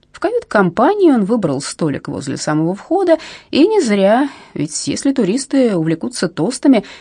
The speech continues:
ему будет проще сбежать оттуда. Анетта стояла возле столика с едой,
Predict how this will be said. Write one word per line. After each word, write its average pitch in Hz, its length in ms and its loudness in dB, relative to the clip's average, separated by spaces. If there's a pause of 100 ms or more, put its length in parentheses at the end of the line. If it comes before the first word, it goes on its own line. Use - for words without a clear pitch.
ему 196 300 4
будет 196 360 0
проще 156 540 -2
сбежать 139 500 -4
оттуда. - 440 -14 (720)
Анетта 311 440 0
стояла 269 440 -2
возле 170 280 -2
столика 180 420 -4
с - 140 -8
едой, 269 340 0